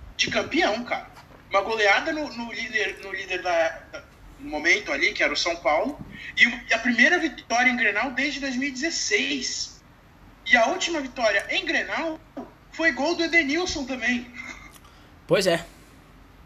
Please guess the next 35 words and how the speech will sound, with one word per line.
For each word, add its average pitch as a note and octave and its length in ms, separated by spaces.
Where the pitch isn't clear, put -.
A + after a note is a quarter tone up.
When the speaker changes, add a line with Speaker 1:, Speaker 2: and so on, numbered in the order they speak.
Speaker 1:
E, D#3+ 460
e D3+ 60
o E3 100
Inter F3+ 180
jogou G#3+ 200
demais, C4+ 340
cara. - 240
E A3 80
aquele C#4 300
pênalti, B3 420
ó, A3+ 120
eu E3 120
vi G#3+ 80
muita B3 240
gente B3+ 180
falando A#3 220
que - 80
não A3 140
foi B3+ 160
pênalti G3+ 400
do - 100
Kahneman. D#3+ 380
O G#3 120
pessoal, A#3+ 440
se A#3+ 140
você A#3+ 220
olhar A#3 220
uma G#3+ 120
câmera G3+ 340
de G3+ 140
trás, G#3 340
ele G3+ 160
põe C4+ 460
o A#3 100
braço D3 720